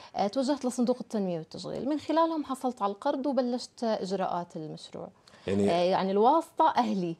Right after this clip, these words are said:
Speaker 1: ولا أي حدا يا
Speaker 2: وال-،
Speaker 1: جماعة.
Speaker 2: وال-، والجهد هذا اللي دائما
Speaker 1: طبعا
Speaker 2: بنحاول ن-،
Speaker 1: أكيد.
Speaker 2: نأكد عليه، بأنه دائما في ناس على السوشيال ميديا مباشرة إنه مين هدول ومن وين إجوا ومين، مين، مين دعمهم.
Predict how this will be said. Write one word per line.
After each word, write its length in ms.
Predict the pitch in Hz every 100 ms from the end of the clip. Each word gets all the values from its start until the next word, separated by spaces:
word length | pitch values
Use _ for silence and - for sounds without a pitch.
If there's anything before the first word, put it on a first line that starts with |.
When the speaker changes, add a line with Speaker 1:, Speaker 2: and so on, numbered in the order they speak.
| _ - - -
Speaker 1:
ولا 200 | 208 233
أي 120 | 240
حدا 260 | 240 - 190
يا 100 | 185
Speaker 2:
وال-، 80 | 180
Speaker 1:
جماعة. 360 | 180 180 165 135
Speaker 2:
وال-، 140 | 110
والجهد 540 | 110 117 123 147 95 92
هذا 180 | 127 127
اللي 120 | 113
دائما 280 | 127 123 107
Speaker 1:
طبعا 160 | 160
Speaker 2:
بنحاول 260 | 208 120 107
ن-، 180 | - -
Speaker 1:
أكيد. 180 | 190
Speaker 2:
نأكد 380 | 87 107 - 101
عليه، 240 | 87 98 87
بأنه 200 | 78 101
دائما 300 | 131 147 131
في 140 | 135
ناس 220 | 135 120
على 100 | 107
السوشيال 360 | 110 117 110 110
ميديا 240 | 117 110
مباشرة 580 | 107 101 107 107 107 95
إنه 180 | 98 101 - - -
مين 200 | 135 151
هدول 380 | 135 120 123 127
ومن 180 | 120 113
وين 340 | 117 127 110
إجوا 480 | 120 113 117 110 95
ومين، 540 | 113 120 113 101 87
مين، 380 | 90 117 110 80
مين 200 | 95 113
دعمهم. 380 | 98 95 110 98